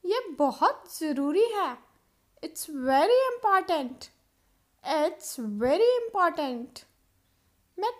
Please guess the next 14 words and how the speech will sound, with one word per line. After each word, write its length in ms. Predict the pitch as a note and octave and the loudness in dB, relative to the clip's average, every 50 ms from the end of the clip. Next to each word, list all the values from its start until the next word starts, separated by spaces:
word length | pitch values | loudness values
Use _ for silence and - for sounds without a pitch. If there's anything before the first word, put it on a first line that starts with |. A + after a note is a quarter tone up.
| - _ _ - | -14 _ _ 0
कल 380 | D#4 D#4+ F#4+ A4+ G#4+ G4 C#4+ - | 2 2 4 4 2 0 -2 -4
जा 280 | - D4 B3 A#3+ B3+ D4 | -2 2 4 4 6 6
रहा 300 | F4+ F#4+ F#4+ G#4 A4+ A4+ | 4 2 0 0 -4 -4
हूँ। 240 | G#4 F#4 D#4 C#4+ D#4+ G4 - _ _ _ _ _ _ _ _ _ _ - | -4 -4 -4 -4 -4 -6 -12 _ _ _ _ _ _ _ _ _ _ -4
I'm 180 | E4 F#4+ G4 G4 | -4 -2 0 0
leaving 420 | E4+ D4+ D#4 D#4 D#4+ G#4 B4 B4+ - - - - | 0 0 0 -2 -4 -4 -4 -6 -8 -14 -8 -6
tomorrow। 520 | G4+ F#4 F4 E4 D4+ C#4 B3+ A#3+ B3 D#4 G#4 - _ _ _ _ _ _ _ _ _ _ _ _ _ _ _ _ _ _ _ _ _ _ _ | -4 -4 -2 -2 -2 -2 -2 -2 -4 -4 -6 -10 _ _ _ _ _ _ _ _ _ _ _ _ _ _ _ _ _ _ _ _ _ _ _
I'm 220 | - G4 A#4+ B4+ A#4+ F#4+ | -2 -2 0 2 2 2
leaving 340 | D#4+ D#4+ D4 C#4 D4+ D#4+ F#4 F#4 - _ _ - E4+ | 2 2 0 0 -2 -4 -4 -6 -10 _ _ -8 -4
tomorrow। 500 | E4 D4+ D4 C#4+ C4+ B3 A#3+ C4 F4 G#4 - _ _ _ _ _ _ _ _ _ _ _ _ _ _ _ _ _ _ _ _ _ _ _ _ _ _ _ _ _ _ _ _ _ _ _ _ _ _ _ _ _ _ _ - | -2 0 0 0 0 -2 -2 -4 -4 -6 -10 _ _ _ _ _ _ _ _ _ _ _ _ _ _ _ _ _ _ _ _ _ _ _ _ _ _ _ _ _ _ _ _ _ _ _ _ _ _ _ _ _ _ _ -2
ये 140 | F4 A4+ C5+ - - - _ _ _ _ - | 0 0 0 0 -4 -14 _ _ _ _ 2
कब 260 | D#4+ E4 F#4+ G#4+ - A4+ | 4 4 4 2 2 2
हुआ 300 | A4 A4+ A#4 A#4+ A#4+ A#4+ | 4 4 6 6 6 6
लगभग? 580 | A4+ G#4+ - - - - F4 A4 C#5 C#5 - | 4 2 2 0 -4 -4 -2 -2 -2 -2 -4